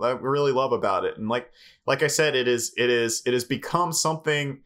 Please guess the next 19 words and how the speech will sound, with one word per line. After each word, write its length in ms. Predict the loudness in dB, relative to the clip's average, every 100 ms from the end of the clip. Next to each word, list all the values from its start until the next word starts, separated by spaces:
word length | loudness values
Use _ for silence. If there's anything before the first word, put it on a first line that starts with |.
| _
I 80 | -2
wanna 220 | -2 -2
use 260 | -2 -4 -4
the 100 | 0
word, 240 | 2 0 -2
like, 220 | -2 -2 -2
wholesome 520 | 0 0 0 -2 -2
as 160 | -2
the 60 | 0
word, 240 | 0 0
but 120 | 0 0
it, 200 | -2 -4
it 220 | -2 0
has 160 | -2 -4
become 420 | -6 -2 -2 0
something 520 | -2 -2 -2 -4 -6 -2
of 160 | 0 0
its 160 | 0
own. 420 | 0 0 0 -2